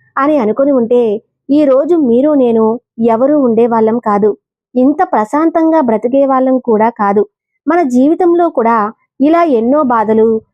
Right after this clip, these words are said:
బాధ్యతలు ఉంటూనే ఉంటాయి. అలా అని మన వల్ల కాదని, నేను చేయలేనని ఎప్పుడూ ఆగిపోకూడదు. ఈ రోజు నీ లైఫ్ ని నువ్వు ఎలా బ్యాలెన్స్ చేయగలుగుతున్నావో, రేపు దాన్ని బట్టి నీ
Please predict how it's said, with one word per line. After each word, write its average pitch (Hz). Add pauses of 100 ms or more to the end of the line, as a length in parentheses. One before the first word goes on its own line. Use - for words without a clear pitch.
(220)
బాధ్యతలు 233 (100)
ఉంటూనే 254
ఉంటాయి. 220 (460)
అలా 254
అని 254 (380)
మన 302 (120)
వల్ల 226 (120)
కాదని, 214 (340)
నేను 311 (120)
చేయలేనని 240 (380)
ఎప్పుడూ 269 (140)
ఆగిపోకూడదు. 214 (500)
ఈ 302
రోజు 269 (380)
నీ 277 (160)
లైఫ్ 294
ని 349
నువ్వు 339 (120)
ఎలా 220 (120)
బ్యాలెన్స్ 220
చేయగలుగుతున్నావో, 214 (420)
రేపు 277 (120)
దాన్ని 240
బట్టి 247 (460)
నీ 311